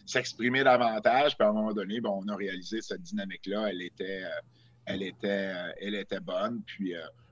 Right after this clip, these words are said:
on joue là-dessus un peu. Mais ce qu'on essaie de faire, c'est jamais rendre ça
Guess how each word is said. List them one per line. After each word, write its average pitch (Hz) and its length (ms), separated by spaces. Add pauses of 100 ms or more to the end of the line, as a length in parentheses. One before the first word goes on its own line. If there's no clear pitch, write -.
on 101 180
joue 110 160
là-dessus 107 320
un 107 220
peu. 127 200 (220)
Mais 143 420 (220)
ce - 60
qu'on 127 100
essaie 131 240
de 151 140
faire, 160 360
c'est 131 360 (320)
jamais 180 360
rendre 143 220
ça 151 440